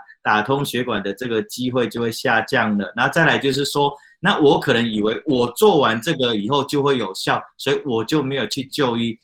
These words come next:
那就非常危险了。那我们常常就是说，哎，偏方我不阻止，但是你不能因为用偏方而不接受这个常规的医疗的治疗，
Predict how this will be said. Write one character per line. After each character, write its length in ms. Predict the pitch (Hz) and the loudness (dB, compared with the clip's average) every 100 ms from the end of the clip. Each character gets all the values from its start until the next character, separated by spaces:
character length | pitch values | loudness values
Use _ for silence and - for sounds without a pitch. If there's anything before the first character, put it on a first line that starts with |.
| - | -14
那 80 | 131 | -8
就 120 | 127 | -4
非 100 | 135 | -2
常 180 | 117 107 | 0 0
危 240 | 98 95 | -2 0
险 300 | 113 - 92 | -2 -2 -6
了。 80 | - - - | -8 -12 0
那 180 | 214 - _ - | 0 0 _ 2
我 140 | 139 | 4
们 120 | 147 | 6
常 120 | 147 | 6
常 120 | 190 190 | 6 4
就 60 | |
是 80 | 170 | 0
说， 280 | 165 165 160 190 | 0 0 0 0
哎， 100 | 214 - _ | -2 -2 _
偏 300 | - 208 208 | 0 4 4
方 220 | 196 196 147 | 4 2 2
我 140 | 117 | -2
不 160 | 104 175 | -2 -6
阻 340 | - 123 135 | -4 -2 0
止， 260 | 156 110 - | -2 -6 -6
但 120 | 147 | -4
是 240 | 143 156 117 | -2 -2 -4
你 200 | 131 117 | -2 -2
不 140 | 104 185 | -2 -2
能 160 | 151 - | -2 -2
因 160 | 160 | 0
为 160 | 160 147 | 0 0
用 240 | 160 156 - | 0 -2 -2
偏 240 | 151 143 | -4 -4
方 220 | 139 139 139 | -4 -4 -4
而 160 | 110 107 | -6 -4
不 80 | 143 | -4
接 260 | 139 139 135 | -2 0 0
受 220 | 147 131 | 0 -2
这 100 | - | -2
个 180 | 113 104 _ _ - | -6 -8 _ _ -8
常 300 | - 113 120 | -2 0 4
规 260 | 139 143 | 6 6
的 180 | 135 113 | 4 2
医 180 | 131 135 | 2 2
疗 200 | 120 101 | 4 2
的 100 | 101 | -2
治 200 | - 131 | -4 0
疗， 180 | 107 | 0